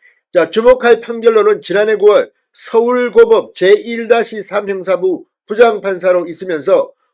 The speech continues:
업무상 횡령 등 혐의로 기소된 윤미향 전 의원에게 벌금 천오백만 원을 선고했던 일 심을 파기하고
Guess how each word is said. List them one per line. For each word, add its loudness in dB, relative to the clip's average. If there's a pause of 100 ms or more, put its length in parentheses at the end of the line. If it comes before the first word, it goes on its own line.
(120)
업무상 0
횡령 -6
등 0
혐의로 -6
기소된 -4 (260)
윤미향 -2
전 0
의원에게 -4 (300)
벌금 4
천오백만 0
원을 -2
선고했던 -6
일 -12
심을 -8
파기하고 -4